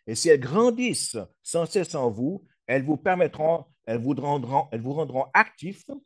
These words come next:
et vous permettront de connaître toujours mieux notre Seigneur Jésus-Christ. Donc, on voit dans ce verset cinq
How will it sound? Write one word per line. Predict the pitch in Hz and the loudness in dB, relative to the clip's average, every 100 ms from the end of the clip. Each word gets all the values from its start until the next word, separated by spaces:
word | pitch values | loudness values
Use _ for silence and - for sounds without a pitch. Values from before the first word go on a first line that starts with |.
| _ _ - | _ _ -8
et | |
vous | 120 120 | -6 -4
permettront | 185 185 170 160 156 | 0 2 2 0 -4
de | 117 | -4
connaître | - 156 135 131 | -4 -4 -2 -6
toujours | 151 151 131 135 123 117 - | -6 -6 -2 -2 -4 -14 -8
mieux | 104 107 110 110 _ _ | -6 -4 -4 -6 _ _
notre | 101 107 - 92 | -8 -8 -6 -10
Seigneur | - 104 98 101 98 95 _ _ | -6 -4 -4 -4 -4 -8 _ _
Jésus-Christ. | 87 92 104 95 - - 92 - - - _ _ _ _ _ _ _ _ _ _ _ | -14 -8 -8 -8 -12 -14 -14 -16 -20 -20 _ _ _ _ _ _ _ _ _ _ _
Donc, | 113 120 | -6 0
on | 120 | 2
voit | 123 143 | 4 4
dans | 113 120 120 120 120 - _ _ _ | 4 2 2 0 -4 -12 _ _ _
ce | - 113 | -6 -2
verset | 104 98 127 - 135 123 | -2 0 -2 -2 -2 0
cinq | - 127 127 160 - | -2 -4 -4 -6 -8